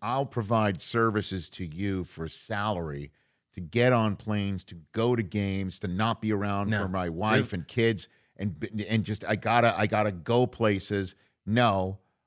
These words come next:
Speaker 1: I will instead stay home. You now pay my company to call these games, which I now don't pay you the rights to call. Can you imagine if I reached out to the N F L, even though I'm an employee, and say, "Hey,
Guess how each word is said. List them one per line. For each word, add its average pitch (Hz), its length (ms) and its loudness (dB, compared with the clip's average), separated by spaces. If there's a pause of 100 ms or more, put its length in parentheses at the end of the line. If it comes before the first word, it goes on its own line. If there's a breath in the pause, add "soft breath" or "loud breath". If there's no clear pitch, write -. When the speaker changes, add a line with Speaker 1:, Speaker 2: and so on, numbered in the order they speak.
(160)
Speaker 1:
I 117 180 4
will 113 260 4
instead 98 560 2
stay 147 280 0
home. 135 380 2 (800)
You 143 240 4
now 127 300 4
pay 123 500 4
my 110 320 2
company 104 880 -2 (680)
to 110 120 -4
call 151 400 2
these 104 280 2
games, 90 480 -4 (140)
which 104 220 -2 (100)
I 107 240 0
now 101 300 0
don't 110 440 -4
pay 113 220 0
you 107 560 0
the 92 160 -2
rights 104 540 -2
to 160 240 -6
call. 101 500 -4 (280)
Can 165 80 -10
you 180 40 -4
imagine 156 320 -2
if 117 140 -6
I 127 80 2
reached 139 340 2
out 135 240 2 (400 soft breath)
to 117 80 -2
the 110 140 2
N 110 80 2
F 107 160 -4
L, 101 320 0 (120)
even 156 240 0
though 143 180 4
I'm 131 140 2
an 113 60 2
employee, 113 400 0
and 95 100 -6
say, 95 140 -6
"Hey, 87 280 -2